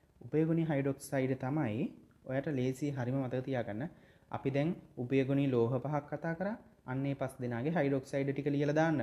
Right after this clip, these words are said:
මොනවද? ඇලුමිනියම් හයිඩ්‍රොක්සයිඩ් ධන තුන ඔක්සික නම් කියන්නේ උභයගුණී හයිඩ්‍රොක්සයිඩ් ගත්තම සිංක් හයිඩ්‍රොක්සයිඩ්. එහෙනම් සිංක් හයිඩ්‍රොක්සයිඩ්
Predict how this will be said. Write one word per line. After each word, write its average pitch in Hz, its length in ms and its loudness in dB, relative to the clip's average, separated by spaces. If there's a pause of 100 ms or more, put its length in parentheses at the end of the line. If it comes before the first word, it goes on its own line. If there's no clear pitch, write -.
මොනවද? 135 340 2 (580)
ඇලුමිනියම් 135 500 0
හයිඩ්‍රොක්සයිඩ් 143 760 2 (2000)
ධන 120 280 0
තුන 123 160 -2
ඔක්සික 123 260 -6
නම් 143 220 -2
කියන්නේ 139 260 -2 (280)
උභයගුණී 127 420 -2
හයිඩ්‍රොක්සයිඩ් 131 480 -2 (460)
ගත්තම 127 380 -2 (480)
සිංක් 131 440 -4
හයිඩ්‍රොක්සයිඩ්. 147 720 2 (920)
එහෙනම් 127 220 -6
සිංක් 113 320 -8
හයිඩ්‍රොක්සයිඩ් 131 760 -2